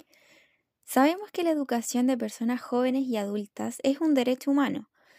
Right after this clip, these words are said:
pero hoy en día este es un tema del mundo actual, el cual se interconecta con los objetivos del desarrollo sostenible, el cual se refiere a la agenda que contiene diecisiete objetivos de educación mundial.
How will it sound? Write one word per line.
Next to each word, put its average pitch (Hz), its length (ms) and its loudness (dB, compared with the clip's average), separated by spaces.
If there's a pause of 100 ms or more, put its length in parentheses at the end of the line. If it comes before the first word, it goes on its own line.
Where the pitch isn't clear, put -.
(340)
pero 202 280 0
hoy 262 200 2
en 339 200 -4
día 247 380 0 (140)
este 294 240 -4
es 330 100 -8
un 247 220 -2
tema 247 340 -2
del 233 100 -2
mundo 220 300 0
actual, - 460 -4 (480)
el 202 240 -2
cual 196 280 0
se 190 280 -2
interconecta 202 960 -2
con 247 200 0
los 254 140 0
objetivos 277 540 -2
del 294 180 -2
desarrollo 240 540 -2
sostenible, 247 720 0 (880)
el 190 160 -2
cual 190 200 0
se 208 120 -6
refiere 247 600 0
a 233 100 -2
la 214 100 -4
agenda 254 380 -2
que 254 140 -8
contiene 247 560 0 (260)
diecisiete 294 680 0
objetivos 247 520 -2
de 247 80 -2
educación 214 480 -2
mundial. 214 540 -2